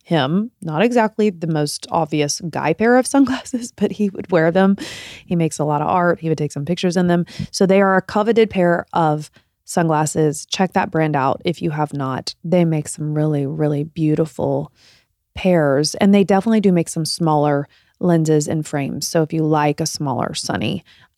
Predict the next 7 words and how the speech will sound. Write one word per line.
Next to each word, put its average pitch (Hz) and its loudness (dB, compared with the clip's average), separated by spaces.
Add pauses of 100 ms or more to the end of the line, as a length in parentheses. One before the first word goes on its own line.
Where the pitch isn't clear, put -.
(100)
I 185 0
know 160 0
they 165 -2
make 160 -6
those - -4 (400)
as 170 -2
well. - -8